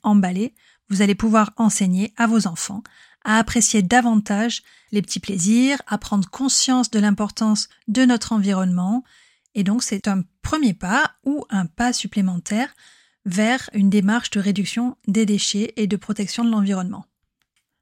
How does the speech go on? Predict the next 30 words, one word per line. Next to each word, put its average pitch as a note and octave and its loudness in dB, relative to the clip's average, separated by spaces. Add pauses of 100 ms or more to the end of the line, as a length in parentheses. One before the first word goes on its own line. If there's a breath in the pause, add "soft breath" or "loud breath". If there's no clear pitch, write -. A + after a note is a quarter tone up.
(120)
Un A3 4
enfant A3 2
se - -4
souviendra F#3+ -4
toujours A#3 -6
plus - -4 (120)
d'un G3+ 0
calendrier G#3 0
de G3 -2
l'Avent G3 0
qui G#3 -8
a F3 -6
été E3+ -10
fait - -6
maison, A3 0 (400 loud breath)
avec G3 -4
des G3 -4
surprises G#3 -4
qui - -8
ont F#3+ -6
été G3 -6
choisies G3+ -4
exprès - -6
pour G#3+ -4
lui, G3 -2 (460 soft breath)
que A#3+ -4
d'un G3+ 2
calendrier F#3+ -2
de F3+ -2
l'Avent F3+ -4